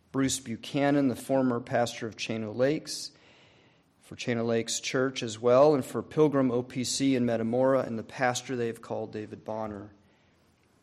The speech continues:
We pray f-, for the people in Ukraine and Syria where violence rages and many are being killed, including Christians, your,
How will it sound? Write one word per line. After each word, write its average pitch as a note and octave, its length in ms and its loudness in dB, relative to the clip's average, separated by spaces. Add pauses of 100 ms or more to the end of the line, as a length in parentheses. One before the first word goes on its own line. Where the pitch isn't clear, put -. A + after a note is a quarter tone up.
(140)
We C3+ 120 -4
pray C3+ 400 2
f-, B2+ 40 -4
for C#3 540 0
the B2+ 80 -4
people D3 480 -2
in B2 80 0
Ukraine C#3 680 2
and A2+ 300 -6
Syria C#3 480 2
where A#2 140 0
violence B2 600 2
rages B2 400 0
and A2+ 160 -4
many B2 220 0
are A#2 80 -2
being A2+ 300 -6
killed, C#3 360 0
including C#3 520 -2
Christians, G2+ 600 -10
your, G#2 200 -14